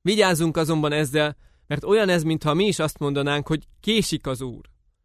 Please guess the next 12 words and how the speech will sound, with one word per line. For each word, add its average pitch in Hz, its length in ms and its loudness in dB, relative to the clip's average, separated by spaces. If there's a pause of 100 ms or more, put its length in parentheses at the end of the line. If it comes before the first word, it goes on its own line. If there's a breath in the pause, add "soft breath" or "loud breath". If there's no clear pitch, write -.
(760)
Jézus 220 360 2
azonban 180 380 0
egyértelműen 147 880 0
megmondja 139 460 -2
nekünk, 147 420 -4 (300)
hogy 180 140 0
nem 226 220 2
tudhatjuk, 143 540 -6
hogy 131 140 -6
mikor 139 360 -4
tér 135 280 -6
vissza. - 460 -10